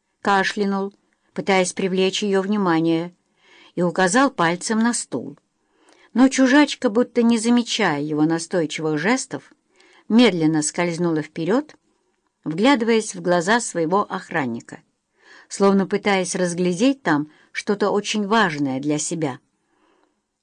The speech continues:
"Здесь очень душно", тихо, скорее разговаривая сама с собой,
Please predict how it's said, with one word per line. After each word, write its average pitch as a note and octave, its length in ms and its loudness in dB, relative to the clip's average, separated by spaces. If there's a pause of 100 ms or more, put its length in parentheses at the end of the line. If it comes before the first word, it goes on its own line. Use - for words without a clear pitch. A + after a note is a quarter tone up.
(140)
"Здесь G#3 460 2
очень B3 500 2
душно", D3+ 720 -2 (640)
тихо, E3+ 520 -2
скорее G3 500 2
разговаривая G3+ 720 0
сама G#3 360 0
с - 80 -10
собой, G#3 500 0